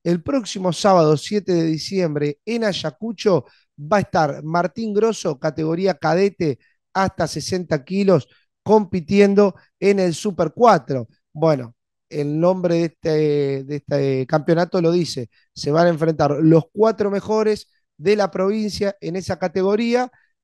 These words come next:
y, eh, Martín va a estar disputando ese combate ante el actual campeón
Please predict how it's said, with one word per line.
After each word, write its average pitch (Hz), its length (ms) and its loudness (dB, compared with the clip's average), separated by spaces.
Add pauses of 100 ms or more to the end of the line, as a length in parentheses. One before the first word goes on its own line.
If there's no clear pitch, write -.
(120)
y, 226 320 -8 (220)
eh, 156 580 2
Martín 170 540 0
va 175 80 4
a - 40 4
estar 180 400 2 (320)
disputando 170 760 0
ese 156 260 -4
combate 180 600 0
ante 151 520 -2
el 143 80 -2
actual 147 880 -2
campeón 151 540 0